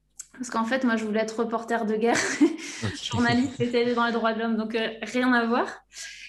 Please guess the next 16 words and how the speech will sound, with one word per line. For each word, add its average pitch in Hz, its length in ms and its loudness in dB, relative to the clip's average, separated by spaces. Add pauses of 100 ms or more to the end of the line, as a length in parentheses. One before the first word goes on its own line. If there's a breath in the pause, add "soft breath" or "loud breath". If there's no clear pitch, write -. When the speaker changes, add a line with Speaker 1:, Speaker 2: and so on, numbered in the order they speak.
Speaker 1:
Et 233 100 4
pour 240 160 0
ça, 285 220 2
il 294 40 4
fallait 240 260 2
être 220 80 2
journaliste. 220 600 -2
Donc, 208 140 2
j'ai, 214 240 4
j'ai 220 100 0
fait 214 100 -2
un 226 120 2
autre 226 100 0
master 226 360 0
à 220 60 2
Aix-en-Provence, 226 840 -2